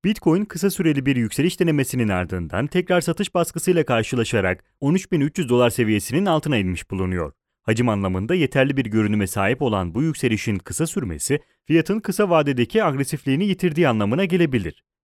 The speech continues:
Fiyatın on üç bin üç yüz dolar civarında iki yönlü sert hareket etmesi, Bitcoin'in mevcut bölgede dengelenme isteğinde olduğuna yönelik yorumlanabilir.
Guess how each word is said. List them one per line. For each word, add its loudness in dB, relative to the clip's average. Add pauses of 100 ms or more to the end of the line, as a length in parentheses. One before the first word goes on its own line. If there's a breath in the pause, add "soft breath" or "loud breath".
Fiyatın 0
on 0
üç -4
bin 0
üç -4
yüz -2
dolar 4
civarında 0
iki -4
yönlü 4
sert -2
hareket -2
etmesi, -4 (360)
Bitcoin'in 2
mevcut 0
bölgede 2
dengelenme 0
isteğinde 0
olduğuna 2
yönelik 0
yorumlanabilir. -2